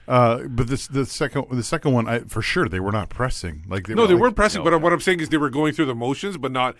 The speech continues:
Speaker 2: actually f-,
Speaker 1: Right,
Speaker 2: putting
Speaker 1: okay.
Speaker 2: fully out.
Speaker 1: Oh, yeah,
Speaker 2: So they
Speaker 1: okay.
Speaker 2: kind, it's almost like a walkthrough
Speaker 1: Right, okay.
Speaker 2: kind of thing of the,
Speaker 3: Yeah.
Speaker 2: of the game. So that's why I was
Speaker 3: I
Speaker 2: thinking
Speaker 3: think
Speaker 2: maybe
Speaker 1: It
Speaker 2: they
Speaker 1: felt like a walkthrough.
Speaker 3: Russell
Speaker 2: Yeah.
Speaker 3: Beresford, I think it was, tweeted out saying this was a, a prime example of what a team looks like when it's not ready to play the high press.
Speaker 2: Yeah.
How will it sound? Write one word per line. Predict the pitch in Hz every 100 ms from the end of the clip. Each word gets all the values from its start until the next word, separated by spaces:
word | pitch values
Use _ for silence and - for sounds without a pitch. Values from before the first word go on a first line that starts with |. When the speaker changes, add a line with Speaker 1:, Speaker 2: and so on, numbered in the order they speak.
| _ -
Speaker 2:
actually | 127 151 147
f-, | - -
Speaker 1:
Right, | 143 123
Speaker 2:
putting | 151 151
Speaker 1:
okay. | 135 156
Speaker 2:
fully | 139
out. | 123 131 117
Speaker 1:
Oh, | 131
yeah, | 98 92
Speaker 2:
So | 156
they |
Speaker 1:
okay. | 160
Speaker 2:
kind, | 175 165
it's | 139
almost | 175 165 160
like | 139
a |
walkthrough | 113 113 120 - 170 208
Speaker 1:
Right, | 107 110 110
okay. | 113
Speaker 2:
kind | 110 147
of | 147
thing | 160 151
of | 131
the, | 123
Speaker 3:
Yeah. | 120 139
Speaker 2:
of | 135 123
the |
game. | 107 123 147
So | 135 165
that's | 165
why | 190
I |
was | 175
Speaker 3:
I | 165
Speaker 2:
thinking | 156
Speaker 3:
think | - -
Speaker 2:
maybe |
Speaker 1:
It | -
Speaker 2:
they |
Speaker 1:
felt | 190 208
like | 135
a |
walkthrough. | 113 104 - 92
Speaker 3:
Russell | - 139 147
Speaker 2:
Yeah. |
Speaker 3:
Beresford, | 147 170 180 - 135 -
I |
think | - 131 117
it | 113
was, | 107 104 98 - - -
tweeted | - 127 110
out | 110
saying | - 117 104
this | 107
was | 120
a, | 110 113
a | -
prime | - 120
example | 120 104 110 110 - 113 -
of | 107 107 - -
what | -
a | -
team | - 117
looks | 113 - -
like | 113 -
when | 104
it's | -
not | 117 117
ready | 107 104 104
to | -
play | - - 110
the | 98
high | 92 98
press. | - 117 101 - 110
Speaker 2:
Yeah. | 117 95